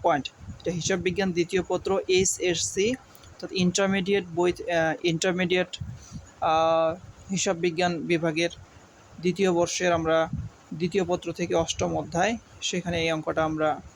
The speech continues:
করতে পারবো। Preparation of cash budget,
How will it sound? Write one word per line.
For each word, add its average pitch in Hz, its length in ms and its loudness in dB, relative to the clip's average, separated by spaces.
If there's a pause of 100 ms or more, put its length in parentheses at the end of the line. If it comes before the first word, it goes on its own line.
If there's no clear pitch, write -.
(200)
করতে 180 280 -2
পারবো। 160 400 2 (1600)
Preparation 202 580 0 (220)
of 180 80 4 (200)
cash 190 220 4 (140)
budget, 160 340 2